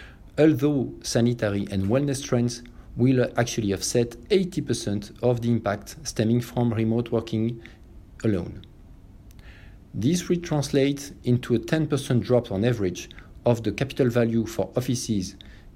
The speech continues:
in the Paris region in ten years' time. Actually, the impact of remote working will be much more moderate than one might think, given that capital values have dropped by thirty to thirty-five percent in Paris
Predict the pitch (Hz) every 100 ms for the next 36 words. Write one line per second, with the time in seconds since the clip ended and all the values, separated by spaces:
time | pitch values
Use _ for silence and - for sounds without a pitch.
0 | - 135 117 104 107 104 123 117 135 147
1 | 143 113 110 147 135 117 - 87 80 87
2 | - - - - - - - - - -
3 | - - - - - 101 123 - 147 156
4 | 151 - 92 104 113 120 110 110 92 110
5 | 120 120 120 117 127 117 110 104 101 147
6 | - 123 107 104 107 95 95 95 92 -
7 | - - - 104 104 110 104 104 95 -
8 | 120 90 - - - - - 113 113 123
9 | 120 95 - 123 - 120 120 123 143 143
10 | - 95 113 113 127 107 98 98 - 110
11 | 107 135 107 - 98 98 98 156 131 -
12 | - 92 90 - 117 117 127 127 143 143